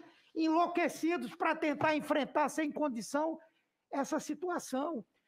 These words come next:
Mas eu não boto a culpa no senhor, isso foi a posição do presidente da República. Foi ele que foi no Supremo agora há pouco pra impedir os governadores e prefeitos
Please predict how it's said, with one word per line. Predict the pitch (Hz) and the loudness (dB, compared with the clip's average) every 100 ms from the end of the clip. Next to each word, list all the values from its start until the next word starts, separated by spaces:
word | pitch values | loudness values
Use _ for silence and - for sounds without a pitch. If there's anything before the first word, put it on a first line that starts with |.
| _ - | _ -6
Mas | 339 | -2
eu | 359 | 0
não | 381 | 2
boto | 254 330 349 | 4 4 4
a | - | 0
culpa | 294 294 | 0 0
no | 294 262 | -2 -4
senhor, | 220 233 | -2 -2
isso | 277 - | -2 -4
foi | 381 | -2
a | 381 | -2
posição | - 370 240 - 339 | -2 -2 -2 -2 0
do | 359 330 | 0 -2
presidente | 349 262 349 349 | -2 0 0 2
da | 320 | 2
República. | 311 330 311 330 359 370 381 359 349 233 - - _ _ _ _ | 2 0 0 4 4 4 0 0 0 0 -4 -12 _ _ _ _
Foi | 381 370 | -2 2
ele | 339 359 | 2 2
que | 349 339 | 2 0
foi | 330 359 | 2 0
no | 381 | 0
Supremo | - 349 - 359 381 392 | -2 -4 -2 -2 -2 -2
agora | 262 330 403 | 0 0 2
há | - | 0
pouco | - 349 370 285 - _ - - | 0 0 0 -4 -10 _ -20 0
pra | 339 339 | 4 4
impedir | 247 320 320 320 | 4 2 4 2
os | 226 | 2
governadores | 294 294 311 320 240 302 302 254 | 2 4 4 4 4 2 2 0
e | |
prefeitos | - 320 - 294 311 311 339 - | 0 0 2 2 2 0 -4 -4